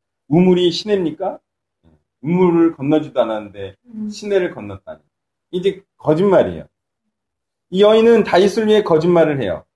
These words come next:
Speaker 1: 그래서, 그리고 이 거짓말을 함으로 하나님 앞에 올바른 언행을 하고 있습니다.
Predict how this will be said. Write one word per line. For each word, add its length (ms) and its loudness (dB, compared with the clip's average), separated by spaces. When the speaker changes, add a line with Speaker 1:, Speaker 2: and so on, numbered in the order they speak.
Speaker 1:
그래서, 560 2
그리고 300 -2
이 160 -4
거짓말을 480 2
함으로 240 2
하나님 280 -2
앞에 420 0
올바른 640 2
언행을 600 -4
하고 160 -14
있습니다. 320 -20